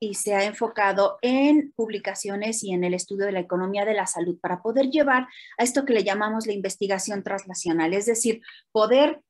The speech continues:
estudiar los fenómenos desde su nacimiento, desde el surgimiento de, de, de cualquiera de las preguntas clínicas que nos surgen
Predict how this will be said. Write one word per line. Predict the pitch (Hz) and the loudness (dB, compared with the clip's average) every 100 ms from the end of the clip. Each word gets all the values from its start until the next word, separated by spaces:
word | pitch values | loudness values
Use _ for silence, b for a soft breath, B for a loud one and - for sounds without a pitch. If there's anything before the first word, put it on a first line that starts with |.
| - | -6
estudiar | 220 233 226 220 | -4 0 0 2
los | 233 233 | 0 -2
fenómenos | 208 220 247 277 247 196 - - _ | -4 0 4 6 4 -2 -8 -16 _
desde | 220 208 185 180 208 202 202 196 160 _ _ _ - | 0 0 -2 0 2 4 2 0 -2 _ _ _ -20
su | - - | -10 -4
nacimiento, | 302 190 202 220 285 311 285 277 | -4 -4 0 2 6 6 6 4
desde | 254 196 196 | 2 0 -4
el | 190 | -8
surgimiento | 196 - 214 240 254 269 262 | -12 -8 -2 0 0 2 2
de, | 208 190 | 0 2
de, | 208 - | 0 0
de | 196 | -2
cualquiera | 202 190 - 226 220 | 0 -2 -2 0 0
de | 214 | 0
las | 185 175 | 0 -2
preguntas | - 196 220 220 - | -6 -8 -6 -6 -6
clínicas | 220 220 - 190 | -6 -6 -6 -10
que | - | -8
nos | 185 180 | -8 -4
surgen | - 285 277 269 - | -2 0 2 0 0